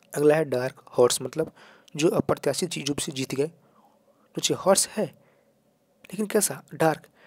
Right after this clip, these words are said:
आपको, आपको अचा-, अचानक पता चला कि यार, यार मेरा दोस्त तो, वो तो पढ़ता है ही नहीं था, थोड़ा सा पढ़ता था और आज टॉप कर गया, इंडिया में टॉप कर गया। आपको अचानक, आपको अचानक लगा, "अरे,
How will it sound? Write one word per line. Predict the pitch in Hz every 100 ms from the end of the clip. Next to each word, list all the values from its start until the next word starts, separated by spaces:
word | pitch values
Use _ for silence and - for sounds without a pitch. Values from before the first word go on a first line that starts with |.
| - _
आपको, | - -
आपको | - - -
अचा-, | - - -
अचानक | 165 190
पता | 196
चला | 180 180
कि | 185 175
यार, | 160
यार | 175
मेरा | 147 143
दोस्त | 139 170 170
तो, | 175 175
वो | 165
तो | -
पढ़ता | - - - 147 175
है | 143
ही | 165
नहीं | 156
था, | - 139 - _ -
थोड़ा | 170
सा | 160
पढ़ता | 160 - 147
था | 131 - - - - -
और | 156
आज | 170 170 -
टॉप | 170 175
कर | 135
गया, | 127 120
इंडिया | 135 180
में | 165
टॉप | 139 127
कर | - -
गया। | 123 - _ - - _ _ _ _ - - 170
आपको | 180
अचानक, | 190 202 -
आपको | - - -
अचानक | 190 - 196
लगा, | 180 175
"अरे, | 170 247